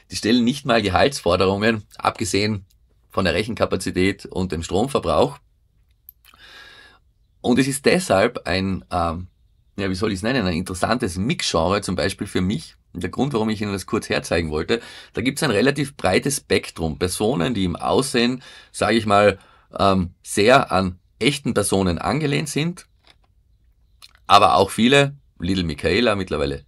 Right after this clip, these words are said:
sehr, sehr bekannt, Barbie,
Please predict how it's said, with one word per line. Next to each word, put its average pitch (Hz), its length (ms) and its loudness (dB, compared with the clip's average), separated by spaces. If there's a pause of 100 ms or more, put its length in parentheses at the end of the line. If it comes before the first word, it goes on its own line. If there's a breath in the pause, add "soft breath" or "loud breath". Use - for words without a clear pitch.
(220)
sehr, - 360 -2
sehr 120 140 -2
bekannt, 117 480 0 (2000 soft breath)
Barbie, 104 440 4